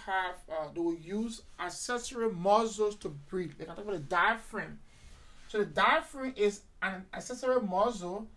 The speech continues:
that asthmatic patient use to breathe. Diaphragm. It is a necessary must. Normally, we use our lungs to breathe. But when you have asthma, you cannot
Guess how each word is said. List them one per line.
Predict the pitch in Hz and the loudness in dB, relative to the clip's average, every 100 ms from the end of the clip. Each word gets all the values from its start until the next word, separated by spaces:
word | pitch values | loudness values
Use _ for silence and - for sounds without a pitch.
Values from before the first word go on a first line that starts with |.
| - - - | -20 -20 -8
that | 170 165 - | -4 -4 -2
asthmatic | 180 180 170 202 254 247 | -2 -2 -4 -2 -2 -2
patient | 262 240 240 226 220 | -4 -4 -4 -6 -8
use | 156 160 196 214 220 220 - - - | -12 -8 -6 -4 -4 -6 -10 -14 -6
to | 208 190 180 175 - - 139 | 0 2 0 -4 -10 -18 -8
breathe. | 180 208 165 - - | -2 -2 -2 -8 -4
Diaphragm. | 170 202 226 - 220 160 147 - - - - - - - - | 0 2 0 -4 -10 -10 -12 -16 -20 -20 -20 -20 -20 -20 -6
It | 180 | 0
is | 214 233 - | 2 0 -10
a | 180 | -12
necessary | 170 202 208 190 160 | -12 -8 -6 -6 -8
must. | 165 185 - 147 | -6 -6 -6 -10
Normally, | 165 226 277 254 | -4 6 8 8
we | 208 | 2
use | 220 | -2
our | 180 | -2
lungs | 170 165 185 214 233 - | -2 2 4 4 -2 -10
to | 175 | -14
breathe. | 147 170 175 151 143 - - - - | -8 -2 -2 -2 -10 -18 -20 -20 -14
But | 165 | -6
when | 180 | -6
you | 180 - | -6 -2
have | 247 262 - | 0 0 0
asthma, | 226 247 254 196 156 180 - - - - - | 2 2 0 -10 -12 -12 -14 -18 -20 -20 -14
you | 170 | -12
cannot | 180 196 175 196 226 | -8 -8 -4 0 -2